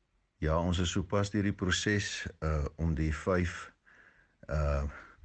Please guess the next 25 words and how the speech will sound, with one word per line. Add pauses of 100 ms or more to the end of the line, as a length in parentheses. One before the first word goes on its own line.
(280)
finaliste
aan
te
wys. (760)
En,
uh, (200)
die
kandidaate
is
beoordeel
op
hulle
vermoë (600)
om
die
invloed
van
ons
wisselvallige
klimaat
te
versag
en
te
bestuur.